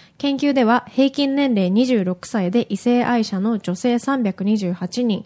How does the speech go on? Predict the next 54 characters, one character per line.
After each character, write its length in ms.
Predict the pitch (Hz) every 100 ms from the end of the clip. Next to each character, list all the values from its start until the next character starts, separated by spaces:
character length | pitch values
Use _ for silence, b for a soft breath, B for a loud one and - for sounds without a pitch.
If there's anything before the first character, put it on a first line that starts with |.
| b b -
男 220 | 233 247
性 140 | 254
三 240 | 233 262 226
百 200 | 180 180
六 220 | 185 247
人 220 | 196 185
の 100 | 220
被 80 | -
験 200 | 220 208
者 140 | 190
を 40 | 175
対 240 | - 185
象 240 | 185 180 175
に、 220 | 233 226 B B B
性 220 | - 277 277
的 260 | 285 277
な 120 | 269
刺 160 | 254 247
激 280 | 247 247 262
を 140 | 240
与 240 | 220 233 233
え 20 |
る 100 | 233
グ 120 | 226
ル 200 | 226 208
ー 20 |
プ 100 | -
と 160 | - 247
コ 180 | - 214
ン 80 |
ト 120 | 214 220
ロ 100 | 220
ー 40 |
ル 100 | 214
群 200 | 196 180
に 120 | 170
分 180 | 185 202
け、 240 | 208 185 b b b b
経 200 | 277 277
験 240 | 285 277
人 200 | 285 285
数 140 | 220 196
を 180 | 208 247
正 240 | - 240
直 300 | 233 247 202
に 100 | 180
答 320 | - 190 226
え 60 | 220
る 100 | 185
か 140 | 170
ど 180 | 175 190
う 40 |
か 160 | 180 180
や、 180 | 220